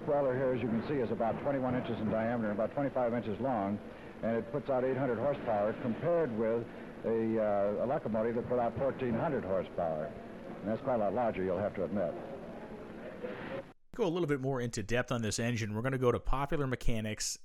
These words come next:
Speaker 2: uh, in nineteen sixty-nine. This is a story written by a guy named Michael Lamb, and Lamb was allowed in. Uh, it's Popular Mechanics, so he was given a little bit more leeway than perhaps other reporters, and this is what Lamb had to say about the engine.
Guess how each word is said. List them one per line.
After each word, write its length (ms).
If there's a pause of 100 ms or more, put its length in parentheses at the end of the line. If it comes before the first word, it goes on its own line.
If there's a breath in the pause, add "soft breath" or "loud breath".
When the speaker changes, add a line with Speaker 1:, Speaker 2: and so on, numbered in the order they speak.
Speaker 2:
uh, 320
in 180
nineteen 520
sixty-nine. 960 (280 loud breath)
This 140
is 120
a 40
story 380
written 540
by 280
a 80
guy 240
named 180
Michael 540
Lamb, 400
and 140
Lamb 260
was 120
allowed 360
in. 280 (300 loud breath)
Uh, 220
it's 120
Popular 360
Mechanics, 520
so 100
he 140
was 140
given 300
a 40
little 180
bit 140
more 200
leeway 400
than 160
perhaps 480
other 220
reporters, 720 (400 loud breath)
and 400
this 180
is 80
what 140
Lamb 240
had 140
to 60
say 220
about 260
the 140
engine. 320